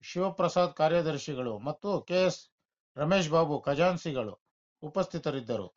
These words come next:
ಸಂಪೂರ್ಣ ಸಹಕಾರವನ್ನು ನೀಡಿದರು. ಬೆಳಿಗ್ಗೆ ಹೋಮ ಹವನ ಪುಣ್ಯ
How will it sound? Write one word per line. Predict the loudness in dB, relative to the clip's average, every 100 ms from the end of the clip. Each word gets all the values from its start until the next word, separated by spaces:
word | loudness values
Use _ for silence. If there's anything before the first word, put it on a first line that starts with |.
| _ _
ಸಂಪೂರ್ಣ | -2 0 2 4 4
ಸಹಕಾರವನ್ನು | 4 2 4 4 4 2 -2
ನೀಡಿದರು. | -2 -2 -4 -6 -8 -14 _ _ _ _ _
ಬೆಳಿಗ್ಗೆ | -2 -2 0 2
ಹೋಮ | 4 6 4 4
ಹವನ | 2 2 0 0 0
ಪುಣ್ಯ | -2 -4 -2